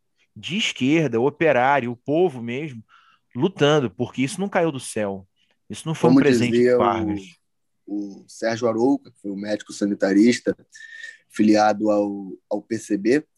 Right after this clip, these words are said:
Speaker 2: ele dizia que ter saúde é ter democracia.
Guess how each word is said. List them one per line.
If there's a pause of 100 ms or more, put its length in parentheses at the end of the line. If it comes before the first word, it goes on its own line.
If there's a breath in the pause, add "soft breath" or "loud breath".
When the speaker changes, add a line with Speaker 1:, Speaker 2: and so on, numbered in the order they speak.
(480 soft breath)
Speaker 2:
ele
dizia
que
ter
saúde
é
ter
democracia.